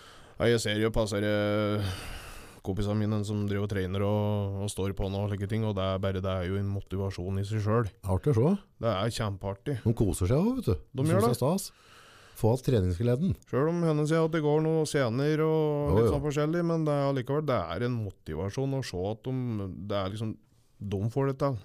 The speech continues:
Speaker 1: Jeg
Speaker 2: Ja.
Speaker 1: og det skal få det til.
Speaker 2: Visst får det til det.
Speaker 1: Så
Speaker 2: Med det så, så runder vi av med en challenge. Gleder
Speaker 1: Ja.
Speaker 2: meg som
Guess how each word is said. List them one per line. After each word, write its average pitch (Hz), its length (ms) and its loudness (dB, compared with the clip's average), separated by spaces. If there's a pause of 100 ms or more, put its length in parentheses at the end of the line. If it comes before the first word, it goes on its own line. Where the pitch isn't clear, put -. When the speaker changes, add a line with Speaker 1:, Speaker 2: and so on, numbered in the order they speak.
(140)
Speaker 1:
Jeg 101 80 0
Speaker 2:
Ja. 107 80 0
Speaker 1:
og 117 160 0
det 104 160 0
skal 98 320 -6
få 90 160 -6
det 55 160 -14
til. - 240 -14
Speaker 2:
Visst 73 240 -8
får 71 160 -6
det - 80 -18
til 78 80 -10
det. 76 80 -14 (1800)
Speaker 1:
Så - 140 -4
Speaker 2:
Med 151 100 6
det 160 60 6 (100)
så, 175 100 4 (380)
så 170 80 2
runder 151 320 6
vi 107 80 4
av 143 160 4
med 156 80 4
en 147 80 -2
challenge. 147 380 2 (180)
Gleder 123 240 2
Speaker 1:
Ja. - 0 -
Speaker 2:
meg 127 160 2
som 151 80 -2